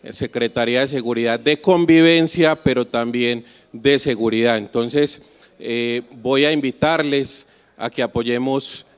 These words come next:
en Medellín Despierta toda la noche a nuestros comerciantes.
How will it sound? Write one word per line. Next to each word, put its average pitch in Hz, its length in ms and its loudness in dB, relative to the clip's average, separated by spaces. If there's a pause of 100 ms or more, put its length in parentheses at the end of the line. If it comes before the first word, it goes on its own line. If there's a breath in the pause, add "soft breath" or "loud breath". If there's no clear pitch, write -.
(100)
en 117 180 -6
Medellín 113 380 -4
Despierta 143 920 -2 (340 soft breath)
toda 147 320 2
la 123 140 0
noche 143 680 -2
a 113 140 -6
nuestros 113 460 -6
comerciantes. 104 920 -4